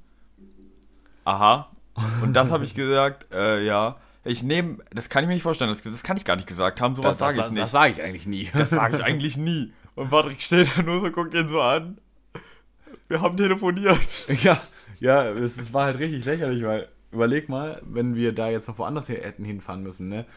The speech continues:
Speaker 2: Also ich hab ja vorher die Route geplant und ich wusste ganz grob, in welchen Ecken halt Campingplätze sind und weg, ey, welchen Ecken halt nicht. Und ich wusste, im Umkreis von zwanzig Kilometern ist auf jeden Fall nix. Wie ich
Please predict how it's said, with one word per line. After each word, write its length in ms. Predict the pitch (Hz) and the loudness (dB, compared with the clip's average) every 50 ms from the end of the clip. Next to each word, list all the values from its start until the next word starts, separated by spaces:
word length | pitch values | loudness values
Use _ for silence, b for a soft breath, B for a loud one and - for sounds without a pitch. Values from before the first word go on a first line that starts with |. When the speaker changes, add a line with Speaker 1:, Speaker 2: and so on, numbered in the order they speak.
| B B B | B B B
Speaker 2:
Also 220 | 113 110 110 107 | -4 -2 -2 -2
ich 160 | 85 113 - | -4 -6 -6
hab 120 | 127 131 - | -8 -4 -2
ja 80 | 127 113 | -4 -4
vorher 320 | - - 131 131 127 120 | 0 0 0 0 2 0
die 100 | 113 110 | -2 -4
Route 280 | 104 110 131 135 - 117 | -4 -6 -6 -6 -6 -6
geplant 500 | 107 107 - - - 135 135 131 135 127 | -8 -8 -8 -4 -2 -2 -2 -2 -2 -6
und 100 | 120 120 | -8 -8
ich 140 | 120 - - | -10 -8 -6
wusste 280 | 120 139 143 - - - | -6 -6 -6 -6 -8 -6
ganz 280 | - 117 127 139 - - | -4 -2 -4 -4 -6 -6
grob, 300 | - 107 120 139 135 - | -2 -2 -2 -2 -2 -4
in 140 | 113 107 | -4 -2
welchen 280 | 98 110 127 123 - 117 | -2 -2 -2 -2 -6 -8
Ecken 360 | - - 123 - - 120 117 | -8 -8 -8 -8 -8 -6 -4
halt 240 | 117 107 107 107 - | -4 -4 -4 -6 -6
Campingplätze 540 | - 131 127 123 127 120 120 120 113 110 107 | -6 -6 -6 -4 -4 -4 -4 -4 -4 -4 -6
sind 160 | 107 127 135 | -4 -4 -4
und 220 | - 92 107 110 98 | -6 -6 -6 -4 -4
weg, 200 | 107 120 120 - - | -4 -6 -6 -6 -8
ey, 200 | - 110 104 95 | -6 -6 -4 -4
welchen 240 | 110 120 117 - | -4 -4 -4 -6
Ecken 240 | 101 - 113 - 104 101 | -10 -10 -10 -8 -8 -8
halt 140 | 104 101 | -8 -6
nicht. 180 | 120 143 147 - | -6 -8 -8 -8
Und 100 | - 90 95 | -10 -12 -12
ich 120 | - - | -10 -6
wusste, 380 | 117 135 139 - - 139 143 143 B B B B B B B B B _ - - | -6 -6 -4 -4 -4 -4 -4 -4 B B B B B B B B B _ -12 -8
im 120 | 113 113 | -8 -6
Umkreis 360 | - 113 135 131 131 120 117 | -6 -6 -6 -6 -6 -6 -6
von 100 | - 110 | -6 -8
zwanzig 340 | 104 - 107 107 117 - - | -6 -4 -4 -4 -4 -6 -8
Kilometern 440 | - 117 113 110 117 127 139 127 120 | -6 -4 -4 -2 -4 -4 -4 -6 -6
ist 100 | 123 123 | -8 -10
auf 120 | 117 - | -8 -6
jeden 160 | 123 123 131 127 | -4 -4 -4 -2
Fall 140 | - 127 | -2 -2
nix. 300 | 127 151 175 175 - - | -2 -2 -2 -4 -8 -10
Wie 80 | 92 98 | -8 -8
ich 480 | 101 98 101 - - 110 110 - - | -8 -8 -10 -10 -12 -12 -12 -14 -18